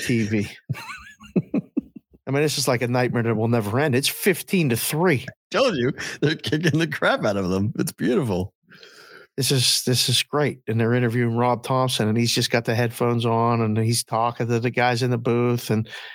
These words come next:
Speaker 1: I hope he has sunscreen S P F thirty on because he's really getting a nice tan.
Speaker 2: <laughs>
Speaker 1: That ballpark looks great. We're gonna have to, I'm gonna have to go.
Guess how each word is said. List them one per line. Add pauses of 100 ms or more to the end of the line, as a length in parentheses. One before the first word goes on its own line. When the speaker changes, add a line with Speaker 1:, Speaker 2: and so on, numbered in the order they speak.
(800)
Speaker 1:
I
hope
he
has
sunscreen
S
P
F (280)
thirty
on
because
he's
really
getting
a
nice
tan.
Speaker 2:
<laughs> (2250)
Speaker 1:
That
ballpark
looks
great.
We're
gonna
have
to, (100)
I'm
gonna
have
to
go.